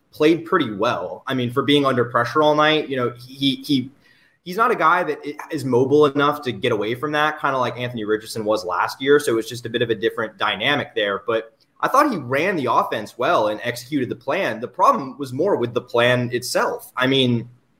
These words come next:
you know, it was, the scheme was just not very aggressive. You know, the, the, they were moving the ball slowly when they were trailing in the second half. It wasn't very aggressive. And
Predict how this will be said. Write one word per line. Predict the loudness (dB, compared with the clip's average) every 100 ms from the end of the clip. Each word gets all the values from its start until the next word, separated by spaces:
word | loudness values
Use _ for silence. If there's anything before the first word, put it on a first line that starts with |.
| -20 -4
you | 0
know, | 4 4 2 -4 -20 _ _ -20 -20 -6
it | 2
was, | 6 6 4 -8 -14 -18 -10
the | -4
scheme | -4 -2 0 2
was | 0
just | -2 -6
not | 0 2 2 0 -10 _ _ _ -20 -4
very | 2 2
aggressive. | 2 2 0 0 -6 -6
You | -4
know, | -4
the, | -2 -4 -2
the, | 4 6 6 2 -4 -2
they | 0
were | 0
moving | 0 0 2
the |
ball | 4 4
slowly | 4 2 4 4 2
when | 2
they | 0
were |
trailing | 0 2 2 2
in | 0
the | 0
second | 0 0 -4
half. | -4 -2 0
It | -2 -2
wasn't | 0 0 2
very | 4 4
aggressive. | 4 2 2 4 2
And | 2